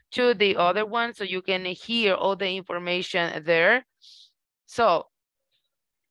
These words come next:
eh, voy a mandar el enlace del documento en unos minutos porque voy a copiar la información que está en este documento que ven en pantalla. y se los voy a enviar al grupo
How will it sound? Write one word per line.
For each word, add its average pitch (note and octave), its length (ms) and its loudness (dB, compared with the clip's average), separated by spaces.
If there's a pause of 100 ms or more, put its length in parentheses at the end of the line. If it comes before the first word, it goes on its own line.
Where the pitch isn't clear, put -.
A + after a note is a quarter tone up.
(160)
eh, G#3+ 260 2
voy A3 180 -4
a A#3+ 60 -4
mandar A3+ 320 0
el A3 80 -2
enlace G#3 460 -4
del G3+ 440 -2
documento F#3+ 640 -4
en F#3 200 -2
unos F#3+ 280 -10
minutos F#3+ 400 -6
porque F3+ 240 -6
voy F3 140 2
a F3 80 2
copiar F3 540 0 (320)
la F#3+ 200 2
información G3 580 -6
que G3 80 -2
está F3+ 260 0
en F3 100 -4
este F3+ 200 -6
documento F3+ 500 -6
que F3+ 100 -4
ven E3 160 -4
en E3+ 140 -4
pantalla. E3+ 640 0 (440)
y B3+ 280 -2
se - 180 -6
los G3 200 -2
voy F#3+ 260 -2
a G3 160 2
enviar F3+ 480 0
al F3+ 280 -2
grupo G3 720 -8